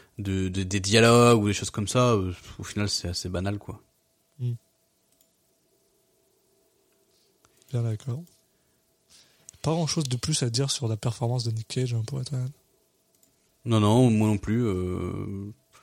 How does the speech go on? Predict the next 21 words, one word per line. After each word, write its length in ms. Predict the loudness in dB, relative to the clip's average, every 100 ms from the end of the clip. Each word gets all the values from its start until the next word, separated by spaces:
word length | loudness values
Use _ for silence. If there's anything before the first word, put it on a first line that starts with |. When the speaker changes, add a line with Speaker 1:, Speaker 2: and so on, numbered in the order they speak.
| -20 -20 -14
Speaker 1:
on 100 | -12
peut, 540 | -6 -2 0 0 -4 -10 _ -20 -20 -20 -20 _ _ _
on 100 | -4
peut 200 | 0 4
le 120 | 6
noter 340 | 4 2 0 -6
si 180 | -6 -10
tu 180 | -8
veux. 260 | -8 -6 -8 -8 _ -6
Speaker 2:
Ouais, 140 | -2 0
parce 160 | -2
qu'on 100 | -2
a 60 | -2
quand 100 | -2
même 100 | -2
passé 240 | -2 -2
beaucoup. 440 | -2 -6 -6 -4 -4
<laughs> 60 | -2 -2 -4 -2 -2 -2 -2 -4 -6 -14 _ _ _ _ _ _ _ _ _ _ 2
Speaker 1:
Oui, 220 | 4 4
oui, 120 | 2
oui. 120 | -6